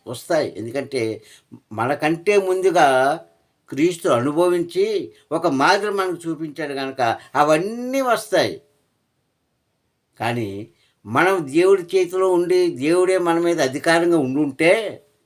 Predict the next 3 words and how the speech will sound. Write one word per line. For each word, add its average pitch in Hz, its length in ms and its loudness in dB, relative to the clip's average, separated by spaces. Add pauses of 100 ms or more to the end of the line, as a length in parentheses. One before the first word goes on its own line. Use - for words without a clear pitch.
(400)
అవన్నీ 113 320 -4
తప్పిస్తాడు. 135 680 -8 (720)
కానీ 110 560 -6